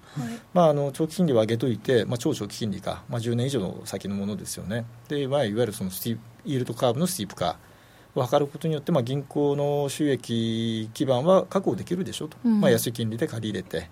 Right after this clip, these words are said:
Speaker 1: 高い金利で運用できるでしょうという、まあ、ことによって、その一つのその銀行に対するこう安心感というんですかね、まあ、与えつつも、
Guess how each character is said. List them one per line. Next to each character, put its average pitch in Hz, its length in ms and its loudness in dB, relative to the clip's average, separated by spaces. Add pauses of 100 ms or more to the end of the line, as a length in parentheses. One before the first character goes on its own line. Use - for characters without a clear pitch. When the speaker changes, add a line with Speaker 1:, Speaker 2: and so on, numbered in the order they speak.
Speaker 1:
高 113 140 -8
い 98 40 -4
金 104 140 -8
利 127 80 -6
で 170 60 0
運 117 120 -2
用 107 120 -4
で 95 80 -6
き 151 100 -6
る - 80 -4
で - 100 -10
し - 120 -10
ょ - 20 -14
う - 60 -16 (580)
と 151 80 -8
い 143 160 -4
う、 143 40 -6
ま 147 100 0
あ、 - 20 -8
こ 123 100 -4
と 147 120 -2
に 135 80 -2
よ 127 60 -2
っ - 20 -6
て、 185 120 -2
そ 143 120 -2
の 110 60 -2
一 117 180 -6
つ 110 80 -6
の 92 80 -2
そ 95 100 -8
の 95 60 -4
銀 104 180 -4
行 107 420 0
に 123 120 -2
対 117 160 2
す 120 80 -6
る 113 60 -6
こ - 120 -8
う 82 40 -2
安 98 120 0
心 98 160 -2
感 - 160 -10
と - 80 -18
い - 40 -20
う - 20 -12
ん - 20 -12
で - 80 -14
す - 60 -16
か - 80 -8
ね、 139 160 -6 (480)
ま 131 100 4
あ、 110 40 4
与 110 120 2
え 113 80 4
つ - 80 -4
つ - 140 -6
も、 95 160 -2